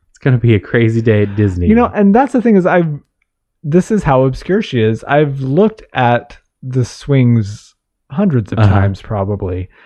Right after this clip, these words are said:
Speaker 2: and I don't ever recall seeing if Clarabelle is actually depicted on the ride anywhere.
Speaker 1: That's funny.
Speaker 2: Have you seen her anywhere?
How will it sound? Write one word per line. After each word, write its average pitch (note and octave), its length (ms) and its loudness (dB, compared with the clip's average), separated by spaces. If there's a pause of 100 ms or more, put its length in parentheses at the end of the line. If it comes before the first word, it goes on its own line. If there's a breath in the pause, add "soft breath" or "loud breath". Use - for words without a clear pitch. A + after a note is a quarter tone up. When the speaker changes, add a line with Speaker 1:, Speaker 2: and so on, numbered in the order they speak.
(260 soft breath)
Speaker 2:
and C#3+ 160 2
I C#3 100 4
don't C#3+ 380 0
ever D3 240 0
recall C3+ 440 0
seeing B2+ 440 0
if A#2 180 -6
Clarabelle A#2 640 0
is G2+ 140 -6
actually A2 520 -4
depicted G#2+ 640 -6
on G#2+ 340 -2
the G2+ 100 -2
ride G#2 320 -2
anywhere. G2 500 -10
Speaker 1:
That's G#2 200 -2
funny. F2+ 540 -2
Speaker 2:
Have A#2+ 140 -2
you D3 120 4
seen F#3+ 280 -2
her G3+ 160 2
anywhere? G3 640 0